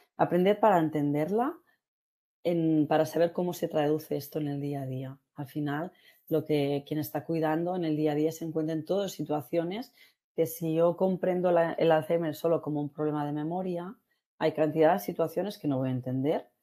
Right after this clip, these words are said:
que tienen que ver con el Alzheimer. Pero la realidad es lo que comentamos al principio, esta afectación de la orientación,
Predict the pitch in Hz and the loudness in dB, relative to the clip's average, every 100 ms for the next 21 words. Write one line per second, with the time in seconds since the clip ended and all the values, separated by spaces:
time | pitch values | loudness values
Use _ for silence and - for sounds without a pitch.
0 | _ _ _ - 165 170 151 139 147 214 | _ _ _ -4 2 4 2 2 0 0
1 | - 156 139 131 - 127 127 123 127 _ | 0 -2 -2 -4 -6 -6 -6 -8 -10 _
2 | 165 143 147 143 139 139 147 147 160 143 | 2 4 2 2 0 0 0 -2 -4 -4
3 | 147 139 139 147 160 147 131 160 151 135 | -4 -4 -6 -4 -6 -6 -8 -8 -8 -10
4 | 127 - 139 139 - 127 151 156 180 160 | -10 -10 -12 -14 -14 -10 -6 -2 0 0
5 | 151 143 131 - 151 143 143 | 0 -4 -8 -6 -6 -4 -8